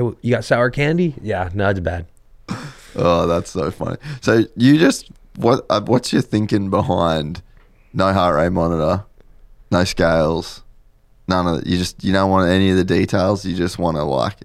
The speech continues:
Speaker 2: you're a feeler, not a thinker.
Speaker 1: Uh, yeah, feeler, not a thinker. And I did the scale thing before, and I did the heart rate thing before, but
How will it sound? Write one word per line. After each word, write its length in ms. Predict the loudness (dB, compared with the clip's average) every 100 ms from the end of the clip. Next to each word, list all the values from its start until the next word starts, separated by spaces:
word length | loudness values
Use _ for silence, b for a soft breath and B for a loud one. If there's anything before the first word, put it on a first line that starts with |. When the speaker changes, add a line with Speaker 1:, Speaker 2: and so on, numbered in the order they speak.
| 0
Speaker 2:
you're 180 | 2
a 40 | 2
feeler, 480 | -4 -6 -4 -6 -10 -10
not 160 | -8 -8
a 20 |
thinker. 460 | -12 -14 -12 -14 -16 -20 -20 -20 -20 -20 -18 -2
Speaker 1:
Uh, 160 | -2 0
yeah, 280 | -2 -2 -4
feeler, 340 | 0 4 4
not 180 | 2 0
a 40 | -2
thinker. 380 | -2 -2 2
And 180 | 2 0 -8 -20 -20 -20 -20 -20 -20 -20 -20 -20 -18 -2
I 140 | 0
did 240 | 4 2 4
the 100 | 2
scale 300 | 2 2 2
thing 200 | 2 0
before, 280 | 0 2 2
and 40 |
I 40 |
did 180 | 2 4
the 80 | 4
heart 160 | 4 2
rate 160 | 2
thing 160 | 0 -2
before, 300 | -2 -2 -2
but 400 | 2 2 2